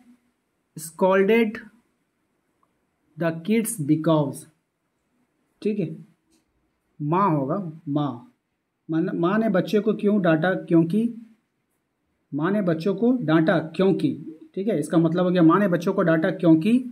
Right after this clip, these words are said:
they did not sleep but roamed around in the afternoon। क्यों डांटा था? वे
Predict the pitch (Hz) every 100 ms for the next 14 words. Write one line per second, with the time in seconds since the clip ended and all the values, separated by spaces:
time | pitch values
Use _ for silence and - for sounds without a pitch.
0 | - _ _ _ _ - 135 135 202 226
1 | 180 190 226 247 - _ _ 165 151 185
2 | 233 - - - 190 220 214 160 143 208
3 | - - - _ _ _ _ _ _ 151
4 | 143 180 156 240 - - - _ 160 160
5 | 175 202 - 160 151 170 220 - - _
6 | _ - 143 147 185 220 240 - _ 143
7 | 131 165 170 - - - _ _ _ _
8 | _ 202 208 202 208 226 262 - - _
9 | - 143 202 269 269